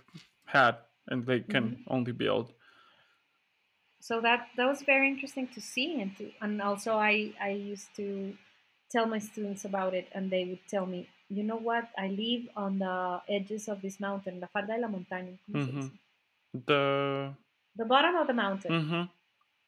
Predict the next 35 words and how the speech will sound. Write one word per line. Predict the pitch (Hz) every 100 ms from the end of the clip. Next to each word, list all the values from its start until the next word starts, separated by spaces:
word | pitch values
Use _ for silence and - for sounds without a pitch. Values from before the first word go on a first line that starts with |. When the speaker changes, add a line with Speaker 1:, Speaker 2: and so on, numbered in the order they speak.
| 220
Speaker 2:
And | 220
my | 214
house | 208 226 226 220
always | 202 185 190
Speaker 1:
Which | 180 -
Speaker 2:
gets | 175
Speaker 1:
is | 160
where | 170 170
the, | 156
Speaker 2:
flooded. | 120 131
Speaker 1:
yeah, | 170 156
where | 127 143 139
the | 135 139 127 120
rain | 131 131 147 151 156 135
falls, | - 151 135 127 127 -
and | 131 123
Speaker 2:
Mm-hmm. | 123 131
Speaker 1:
basically | 120 131 127 131 143 135 123 - _ _ - -
when | 127 127 123
there's | 131 127
a | 127 117 113 - - - _ 135
big | 143 139 -
storm, | - 139 139 131 117
the | 110
houses | 117 131 117 127
can't | - 127 120
just | 120 -
get | 127 120 123 _ _ _ _ _ _ _ _ _
Speaker 2:
Yeah. | 202 - _ _ _ _ -
Speaker 1:
barrer-, | 117 135 123 113 135 147 - _ _ _ - 135 _ -
Speaker 2:
Sí, |
sí, | 123
sí. | 131
Speaker 1:
barridas. | 139 - - - -
Mm-hmm. | 127 143